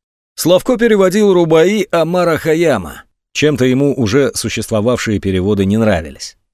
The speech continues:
В те юные годы я выпивкой не интересовался, популярным гитаристом до осени тысяча девятьсот семидесятого не был,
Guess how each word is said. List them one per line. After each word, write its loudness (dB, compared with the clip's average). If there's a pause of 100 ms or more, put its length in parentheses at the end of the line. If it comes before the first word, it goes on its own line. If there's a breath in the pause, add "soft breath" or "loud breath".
(440)
В -16
те 2
юные 2
годы 4
я 4
выпивкой 0
не -2
интересовался, 0
популярным 0
гитаристом 0
до 2
осени 0
тысяча -4
девятьсот -4
семидесятого -2
не 0
был, 2